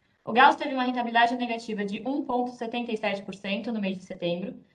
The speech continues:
e no ano acumula menos seis ponto trinta e nove por cento.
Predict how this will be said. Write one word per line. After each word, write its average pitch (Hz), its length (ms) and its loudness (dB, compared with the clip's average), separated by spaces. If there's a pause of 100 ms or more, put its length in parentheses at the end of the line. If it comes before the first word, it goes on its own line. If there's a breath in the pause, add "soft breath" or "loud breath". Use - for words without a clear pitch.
(100)
e 240 80 -4
no 240 160 2
ano 240 180 4
acumula 226 460 0
menos 220 300 0
seis 233 280 -4
ponto 226 300 -4
trinta 226 260 -6
e 220 40 -4
nove 208 260 -2
por 202 100 -6
cento. 160 340 -10